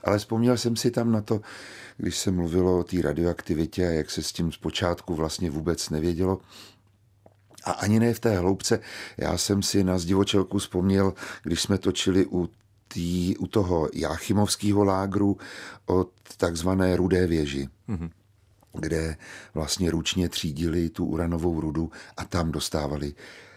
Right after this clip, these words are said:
Speaker 1: ty velký dávky, na který potom umírali ty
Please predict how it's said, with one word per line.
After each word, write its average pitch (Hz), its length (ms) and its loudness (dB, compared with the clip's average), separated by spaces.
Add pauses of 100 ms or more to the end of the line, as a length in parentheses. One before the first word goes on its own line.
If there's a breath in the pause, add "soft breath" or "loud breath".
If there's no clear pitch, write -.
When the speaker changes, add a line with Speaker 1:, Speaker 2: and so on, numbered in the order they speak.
(880 loud breath)
Speaker 1:
ty 123 140 -2
velký 104 380 0
dávky, 82 480 -4 (240)
na 80 120 -4
který 76 280 -4
potom 80 380 -4
umírali 76 540 -6
ty - 400 -14